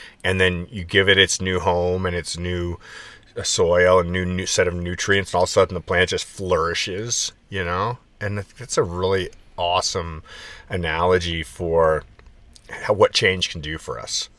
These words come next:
and how it can serve us in a way where, you know, we have our comfort zone, we've got our pot, we've got our soil, we've got everything that takes care of us, that makes sure that we're,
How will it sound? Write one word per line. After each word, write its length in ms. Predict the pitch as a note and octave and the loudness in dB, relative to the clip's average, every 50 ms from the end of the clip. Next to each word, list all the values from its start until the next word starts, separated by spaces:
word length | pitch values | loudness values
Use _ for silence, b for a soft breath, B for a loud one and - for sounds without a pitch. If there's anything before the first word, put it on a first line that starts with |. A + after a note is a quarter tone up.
| _ _ _ _ _ | _ _ _ _ _
and 200 | F#2 E2 D#2 - | -8 -8 -8 -2
how 260 | - F#2+ F#2 G2 G2 | 0 2 2 4 2
it 80 | F#2 F2 | 2 0
can 160 | - - F2 | -4 -10 -6
serve 580 | - - - - - G2 F2+ F2+ F#2+ F#2 E2+ E2+ | -4 0 0 0 0 0 0 0 0 -2 -2 -2
us 260 | E2 E2 - - - | -4 -4 -4 -6 -6
in 80 | D#2+ | -6
a 40 | E2+ | -6
way 240 | E2+ E2 F2+ E2+ D#2+ | -2 0 2 2 2
where, 280 | D#2+ D#2 D#2 D2+ D#2 - B B B B B B B | 2 0 -2 -2 -2 -2 B B B B B B B
you 60 | - | -8
know, 80 | D#3 C3+ | -4 -4
we 80 | A2+ A#2 | 0 0
have 120 | C3 A#2+ | 2 0
our 80 | A2+ F#2+ | 0 0
comfort 380 | - - F2+ E2 - F2+ E2 | 0 -4 -4 -4 -4 -8 -6
zone, 260 | - E2 E2 F2+ F#2+ | -6 -6 -6 -4 -4
we've 120 | G2+ G2+ F#2+ | -6 -6 -2
got 180 | - G#2 G2+ | 0 2 4
our 100 | G#2+ G#2 | 4 2
pot, 520 | - _ - - F2+ D#2 E2 E2 F2 - - | 0 _ -6 -4 -2 -2 0 -2 -2 -4 -6
we've 180 | E2+ G2 G2 | -10 -12 -8
got 200 | - - E2+ F#2 | -2 -2 0 2
our 120 | F#2+ F#2+ F#2 | 2 0 0
soil, 540 | - - - F2+ B1+ D#2 D#2+ D2+ D#2 F2 F2+ | -2 -4 -2 -2 -2 -2 -2 -2 -2 -2 -2
we've 140 | F#2+ G2 | -4 -2
got 160 | G2+ G2 F#2+ G2 | -2 0 2 2
everything 320 | G2 G2+ F#2+ - G#2+ G2 | 2 2 0 -2 -4 -4
that 160 | G2 - - | -4 -6 -6
takes 260 | - - F#2 - - | -6 -8 -6 -6 -8
care 260 | - - G#2 E2+ D#2+ D#2+ | -4 -2 -2 0 0 -2
of 100 | D2+ D#2 | -2 -2
us, 180 | D#2+ D#2+ - | -4 -4 -4
that 140 | - D#2+ C2 | -8 -10 -10
makes 180 | C#2+ E2 D#2 - | -10 -8 -8 -6
sure 200 | - G#2 F#2 F2 | -4 -2 -2 -2
that 140 | E2+ - | -4 -6
we're, 200 | - E2+ E2 F2 | -6 -6 -6 -6